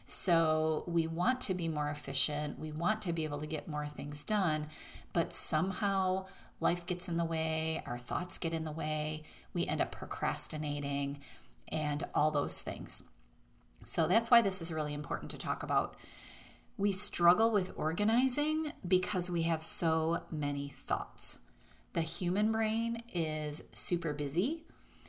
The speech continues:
and the studies say that we have, the average person has,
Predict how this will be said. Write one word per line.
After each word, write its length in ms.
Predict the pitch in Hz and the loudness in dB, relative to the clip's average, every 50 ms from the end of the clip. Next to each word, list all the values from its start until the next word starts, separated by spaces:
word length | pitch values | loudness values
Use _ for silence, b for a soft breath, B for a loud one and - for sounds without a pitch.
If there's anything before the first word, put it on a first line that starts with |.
| B B B B - - | B B B B -4 -2
and 640 | 165 160 160 160 156 156 156 151 151 156 147 - - - - _ | 0 0 2 0 0 0 0 0 -2 -2 -4 -6 -10 -12 -14 _
the 140 | - 151 160 | -8 2 4
studies 440 | - - - - 226 240 277 226 - | 6 6 6 6 4 4 6 6 8
say 480 | - - 175 160 156 151 151 147 143 - | 8 8 6 4 2 2 0 -2 -4 -6
that 460 | 165 160 160 147 147 147 147 - - | -8 -4 -2 0 2 0 0 -2 -2
we 220 | 165 165 165 180 180 | -2 0 0 0 0
have, 420 | 170 170 151 131 - 147 160 165 | 0 -2 -2 0 0 -2 0 0
the 120 | 160 - | -2 0
average 340 | - 160 165 175 165 - - | 0 -2 -2 -2 -4 -6 -6
person 320 | - 156 147 - - 143 139 | -6 -6 -4 -2 -2 -2 -4
has, 400 | 131 139 139 139 156 175 - | -6 -6 -6 -6 -2 -2 -2